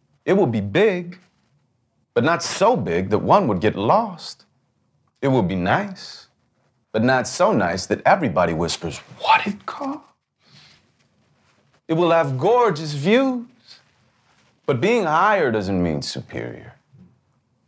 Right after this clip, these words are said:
I've learned not to judge a house by what's on the exterior.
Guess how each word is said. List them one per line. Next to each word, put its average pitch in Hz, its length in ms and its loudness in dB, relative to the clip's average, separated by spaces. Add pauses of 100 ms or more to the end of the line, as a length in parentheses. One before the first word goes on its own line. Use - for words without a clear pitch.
I've 110 160 2
learned 143 380 2
not 175 280 0
to 127 40 -6
judge 107 300 2
a - 80 0
house 117 480 0 (200)
by 95 100 2
what's 143 260 0
on 151 100 0
the 117 100 2
exterior. 92 840 -2